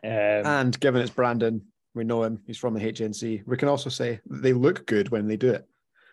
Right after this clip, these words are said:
Speaker 1: Oh, he looked tremendous. He had a little fan club with him as well.
Speaker 2: Oh, did he?
Speaker 1: Yeah, yeah, yeah. It, it was his, uh, I think his dad, uh, one
Speaker 2: Oh.
Speaker 1: of his pals, and one of his pals' dads came round and, uh,
Speaker 2: Gotta love that.
Speaker 1: was his own little, um,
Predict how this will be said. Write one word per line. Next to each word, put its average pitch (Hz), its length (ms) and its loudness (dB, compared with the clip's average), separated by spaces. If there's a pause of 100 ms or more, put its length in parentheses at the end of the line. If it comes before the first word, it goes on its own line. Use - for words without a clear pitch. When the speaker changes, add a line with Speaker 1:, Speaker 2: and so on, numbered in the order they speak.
(480)
Speaker 1:
Oh, 160 120 8
he 143 160 4
looked 175 220 4
tremendous. - 560 -8
He 180 60 6
had 196 80 8
a - 20 8
little 208 160 6
fan 208 260 8
club 147 220 6
with 135 100 8
him 127 120 6
as 113 100 2
well. 160 300 6 (180)
Speaker 2:
Oh, 135 80 4
did 120 120 2
he? 180 120 0 (380)
Speaker 1:
Yeah, 208 140 10
yeah, 185 60 8
yeah. 208 260 8 (120)
It, 202 140 -6 (120)
it - 100 -8
was 156 180 -8
his, 160 260 -6
uh, 156 420 2 (240)
I 139 40 -12
think 147 160 -8
his 131 100 -10
dad, 165 480 2 (460)
uh, 131 240 -4
one 127 60 0
Speaker 2:
Oh. 131 80 4
Speaker 1:
of 139 80 -4
his 127 120 -4
pals, 143 500 0
and 131 160 -8
one 135 100 -6
of 131 60 -4
his 120 120 -6
pals' 139 360 0
dads 127 320 -2
came 127 440 -4 (320)
round 123 360 -2 (460)
and, 120 320 -4 (120)
uh, 117 320 2 (240)
Speaker 2:
Gotta 117 140 0
love 101 160 -2
that. 107 220 -2 (320)
Speaker 1:
was 135 240 0
his 135 240 -2
own 135 220 -2
little, 127 400 -2
um, 120 420 -4